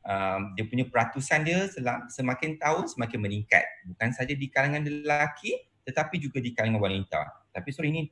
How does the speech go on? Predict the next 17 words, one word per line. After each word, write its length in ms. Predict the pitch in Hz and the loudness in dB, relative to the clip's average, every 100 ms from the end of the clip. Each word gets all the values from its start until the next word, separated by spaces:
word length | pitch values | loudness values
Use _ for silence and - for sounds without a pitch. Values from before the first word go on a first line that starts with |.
| - | -4
eh, 160 | 117 113 | -4 -2
sehingga 320 | 113 127 135 | 0 2 2
dua 160 | 123 120 | 0 0
ribu 240 | 120 123 | 2 2
lima 320 | 131 143 135 | 4 4 4
saja. 320 | 123 98 87 - _ _ | 2 0 -2 -6 _ _
Saya 160 | 110 | -4
tak 240 | 107 98 - | 0 0 -2
pasti, 400 | 120 - 101 - | -6 -4 -6 -2
tapi 240 | 107 131 | -4 0
yang, 240 | 113 117 120 | 0 0 -2
uh, 320 | 101 104 - 107 | -2 -2 -2 -4
saya 160 | 107 117 | -4 -2
tak 160 | 107 113 | -2 -2
letak 160 | 110 | -2
kat 80 | 113 - | -2 -2
sini. 160 | 147 | -2